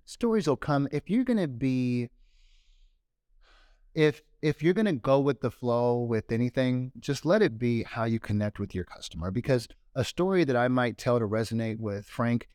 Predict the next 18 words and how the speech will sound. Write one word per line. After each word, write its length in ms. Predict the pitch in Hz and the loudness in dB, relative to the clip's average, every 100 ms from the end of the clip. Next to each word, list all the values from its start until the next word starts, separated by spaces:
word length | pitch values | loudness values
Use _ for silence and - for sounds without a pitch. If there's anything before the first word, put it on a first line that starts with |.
| - | -6
isn't 260 | 147 156 151 | -2 0 0
the 80 | 139 | -2
same 300 | - 127 120 | 0 0 0
story 320 | - 120 117 | 0 0 2
that 120 | 113 | 2
I 140 | 110 107 | 0 0
would 220 | 110 104 | -2 -4
tell 300 | - 110 110 | 2 4 4
to 80 | 101 | 0
resonate 640 | 98 107 - 104 107 - | 0 -2 -2 -2 -2 -4
with, 340 | 110 107 - | -4 -6 -2
uh, 300 | 107 104 101 - _ - | 0 0 0 -6 _ -6
with, 260 | 107 - - | -6 -6 -2
with, 240 | 110 - 110 | -2 0 -4
with 160 | 104 | -2
Lee 200 | 110 107 | -2 -2
Chan, 400 | - 107 87 98 - _ - | -2 -6 -8 -14 -20 _ -6
right? 260 | 117 147 | 2 2